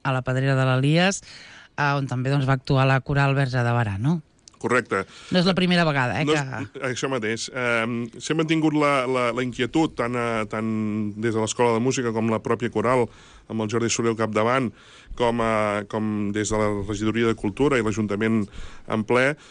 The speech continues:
Speaker 2: de, de, de, de potenciar la, la, l'activitat cultural. Eh, la, la cultura sabem tots que és de les coses que,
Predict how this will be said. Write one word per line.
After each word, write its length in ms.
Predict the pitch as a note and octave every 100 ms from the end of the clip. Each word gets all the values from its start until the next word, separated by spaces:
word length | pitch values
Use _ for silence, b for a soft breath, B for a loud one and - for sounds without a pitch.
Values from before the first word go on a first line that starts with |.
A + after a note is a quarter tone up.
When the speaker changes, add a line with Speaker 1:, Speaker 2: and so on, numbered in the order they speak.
| B
Speaker 2:
de, 160 | A#2+ A#2+ A2+ A2+
de, 100 | A2+ -
de, 220 | A#2+ A2 F#2+ G2 G2
de 160 | G2+ G2+
potenciar 480 | B2 A#2+ A2 B2 B2+
la, 140 | B2+ A2 G#2+
la, 140 | G2 F#2 F#2 F#2
l'activitat 400 | G2 A#2 A2 A2+
cultural. 560 | - B2+ G#2+ G#2+ A2 F#2+ G#2+ A2+
Eh, 80 | G#2+
la, 140 | G#2 G2+
la 160 | G#2
cultura 560 | G2 A2+ B2 A#2+ B2+ B2+
sabem 360 | A#2+ A#2+ A#2+ A#2
tots 240 | B2+ -
que 160 | C3+ B2
és 160 | A2+ -
de 140 | B2
les 160 | A#2 -
coses 240 | B2 A#2+
que, 220 | C3 B2